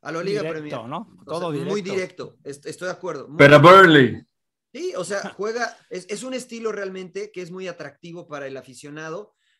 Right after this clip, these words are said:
Speaker 1: porque, eh, está atacando de manera constante, ¿no? O sea, no pierde tiempo en elaborar, la tiran larga y con muy poco te generan.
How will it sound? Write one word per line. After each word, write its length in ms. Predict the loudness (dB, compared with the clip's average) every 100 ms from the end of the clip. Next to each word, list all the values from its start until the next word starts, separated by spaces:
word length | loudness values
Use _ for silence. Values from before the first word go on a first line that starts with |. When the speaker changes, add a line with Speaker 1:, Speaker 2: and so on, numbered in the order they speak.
| _
Speaker 1:
porque, 680 | -12 -12 -12 -10 -8 -8 -10
eh, 140 | -14 -16
está 200 | -14 -14
atacando 460 | -12 -12 -12 -10 -12
de 80 | -10
manera 280 | -12 -12
constante, 520 | -14 -20 -18 -18 -18 -20
¿no? 140 | -20
O 20 |
sea, 260 | -14 -14 -16 _ -16
no 140 | -14
pierde 300 | -10 -8 -10
tiempo 340 | -12 -16 -14
en 60 | -12
elaborar, 420 | -12 -10 -10 -10
la 140 | -12 -14
tiran 280 | -16 -12 -10
larga 220 | -12 -14
y 60 |
con 160 | -16 -12
muy 180 | -12 -12
poco 340 | -14 -16 -16
te 100 | -16
generan. 520 | -18 -16 -14 -14 -16